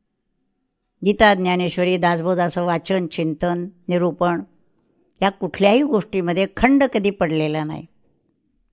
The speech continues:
असे संत जवळून पाहायला मिळाले. त्यामुळे ह्याच्यातली जी लक्षणं आहेत ती त्यांना लाग-, लागू पडतात हे लक्षात येतं. आणि संत कसे असतात हे प्रत्यक्ष पाहिल्यामुळे, अनुभवल्यामुळे हे जास्त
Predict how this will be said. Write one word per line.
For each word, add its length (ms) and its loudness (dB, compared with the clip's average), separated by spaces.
असे 200 -2
संत 240 -4
जवळून 480 2
पाहायला 360 2
मिळाले. 440 0
त्यामुळे 480 4
ह्याच्यातली 480 2
जी 180 2
लक्षणं 400 0
आहेत 260 2
ती 80 -2
त्यांना 320 0
लाग-, 440 0
लागू 340 0
पडतात 420 0
हे 120 0
लक्षात 360 -4
येतं. 240 -10
आणि 100 2
संत 360 0
कसे 240 0
असतात 420 0
हे 60 -2
प्रत्यक्ष 560 0
पाहिल्यामुळे, 640 2
अनुभवल्यामुळे 1000 2
हे 140 2
जास्त 340 -2